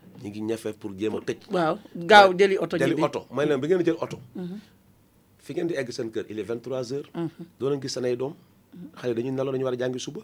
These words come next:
Speaker 2: Mhm.
Speaker 1: Nga am coono, sonn.
Speaker 2: Mhm.
Speaker 1: Nga war a xëyaat cinq heures du matin wala six heures
Speaker 2: Nga
Speaker 1: départ.
Speaker 2: xëyaat ñëwaat.
Speaker 1: Non.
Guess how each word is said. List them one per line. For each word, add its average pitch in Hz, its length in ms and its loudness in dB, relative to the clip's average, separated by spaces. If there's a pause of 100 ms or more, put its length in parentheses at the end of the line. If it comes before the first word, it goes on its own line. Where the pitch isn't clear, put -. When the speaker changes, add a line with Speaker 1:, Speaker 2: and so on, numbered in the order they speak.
Speaker 2:
Mhm. 175 80 -14 (720)
Speaker 1:
Nga 117 120 -2
am 139 160 -2
coono, 160 220 4
sonn. 170 320 2 (220)
Speaker 2:
Mhm. 170 260 -8 (360)
Speaker 1:
Nga 120 100 0
war 135 100 0
a 131 40 -6
xëyaat 135 340 0 (800)
cinq 147 300 -6
heures 139 60 -4
du 131 60 -4
matin 120 180 -4
wala 117 120 -4
six 127 220 -10
heures 113 120 -2
Speaker 2:
Nga 113 120 -2
Speaker 1:
départ. 185 220 -2
Speaker 2:
xëyaat 165 200 -2
ñëwaat. 135 380 -8 (140)
Speaker 1:
Non. 117 200 -8